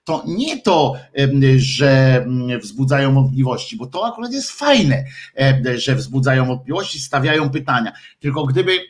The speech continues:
kończyli na stawianiu pytań, na przykład na odnajdywaniu nielogiczności, e, pewnych w, w tej nauce tak zwanej,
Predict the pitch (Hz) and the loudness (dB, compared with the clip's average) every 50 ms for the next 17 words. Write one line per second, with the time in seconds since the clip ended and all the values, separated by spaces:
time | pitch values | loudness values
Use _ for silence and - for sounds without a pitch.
0 | - 165 139 135 170 170 165 143 - 254 277 277 269 233 190 160 135 - - 147 | -18 -18 -8 -4 -2 -2 -2 -2 -4 -4 -2 0 0 0 0 -2 -2 -2 -2 -2
1 | 143 147 147 151 214 220 - - - 262 254 - 160 139 131 123 120 - - - | 0 -2 -2 -2 -2 -4 -4 -4 -6 -6 -2 -2 0 0 2 0 0 -2 -4 -8
2 | 127 127 - - - 135 143 135 135 139 139 135 143 147 190 226 226 208 185 165 | -6 -4 -2 -2 -2 -2 -4 -4 -2 -2 -2 -2 -2 -2 -2 -2 -2 -2 -2 0
3 | 170 165 156 156 156 135 135 131 - - 214 240 220 - - - 147 135 - - | 0 0 0 0 0 0 -2 -2 -2 -2 -2 -4 -4 -4 -8 -12 -14 -14 -16 -18
4 | - _ _ - 147 143 147 139 131 151 170 170 175 165 160 139 127 127 120 123 | -20 _ _ -4 0 2 2 2 2 2 0 0 0 -2 -4 -4 -4 -6 -6 -4
5 | 139 127 123 123 120 113 - - - 127 127 123 123 123 127 156 170 - - 139 | -2 0 0 0 -2 -2 -4 -4 0 2 2 2 2 2 2 0 0 0 -2 -4
6 | 131 135 117 107 104 - 143 147 147 139 131 131 | -2 -2 -4 -6 -6 -4 -4 -2 0 0 -2 -2